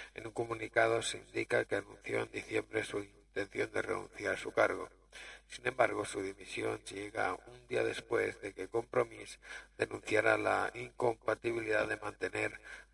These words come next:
dos sueldos. Escuchemos a Mireia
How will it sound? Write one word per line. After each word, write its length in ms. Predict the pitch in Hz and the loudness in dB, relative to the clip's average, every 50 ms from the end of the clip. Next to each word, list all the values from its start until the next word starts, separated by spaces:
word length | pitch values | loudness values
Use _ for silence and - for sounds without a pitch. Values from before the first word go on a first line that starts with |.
| - - | -2 2
dos 180 | - 101 - - | 2 2 2 2
sueldos. 800 | - 104 - - - - - - - - - - - - - - - - - - - - - - - _ _ _ _ - | 0 0 0 -2 -4 -6 -10 -10 -8 -6 -6 -6 -6 -6 -8 -12 -18 -20 -20 -20 -20 -20 -20 -20 -20 _ _ _ _ -4
Escuchemos 800 | 107 - 101 - - 95 - - - 107 104 107 113 104 98 - | -2 0 0 0 0 -2 2 4 4 4 6 6 6 6 6 6
a 220 | 98 98 95 92 90 - | 6 6 4 2 0 -2
Mireia 500 | 98 104 107 104 101 101 101 98 98 | -4 -2 -2 -2 -2 0 2 2 2